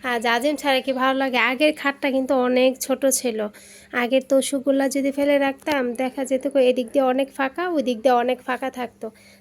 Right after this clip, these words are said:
তার জন্য সাথে সাথে, আহ, অর্ডারটা দেওয়া হয়েছে। আর দুই রুমে কিন্তু সেম খাট, সেম খাট, শুধু ওইটা শুধু ফ্রেম ছাড়া, আর এটা হচ্ছে এই যে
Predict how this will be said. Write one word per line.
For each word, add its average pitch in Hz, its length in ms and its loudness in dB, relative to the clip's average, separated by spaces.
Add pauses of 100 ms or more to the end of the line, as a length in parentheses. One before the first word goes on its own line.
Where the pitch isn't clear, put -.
তার 254 180 -2
জন্য 269 240 0
সাথে 269 300 -6
সাথে, 277 360 -6
আহ, 233 260 -8
অর্ডারটা 233 420 -4
দেওয়া 254 220 -4
হয়েছে। 262 260 -4
আর 247 80 -2
দুই 277 240 0
রুমে 302 260 0
কিন্তু 285 280 -6
সেম 277 500 0
খাট, 214 260 -10 (680)
সেম 294 360 2
খাট, 285 380 0
শুধু 285 560 -2 (380)
ওইটা 277 340 4
শুধু 302 360 -4
ফ্রেম 277 360 0
ছাড়া, 262 540 0
আর 311 60 2
এটা 226 280 0
হচ্ছে 254 380 -2
এই 262 120 4
যে 226 180 0